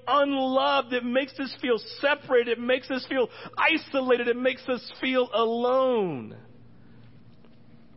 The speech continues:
We live in this every day.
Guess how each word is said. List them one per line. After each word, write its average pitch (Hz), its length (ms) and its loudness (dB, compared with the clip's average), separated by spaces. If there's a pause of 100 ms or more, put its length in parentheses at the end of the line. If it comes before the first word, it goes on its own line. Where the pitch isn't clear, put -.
We 180 160 -4
live 202 520 2
in 151 240 -4
this 120 400 -8
every 185 520 -2
day. 120 400 -4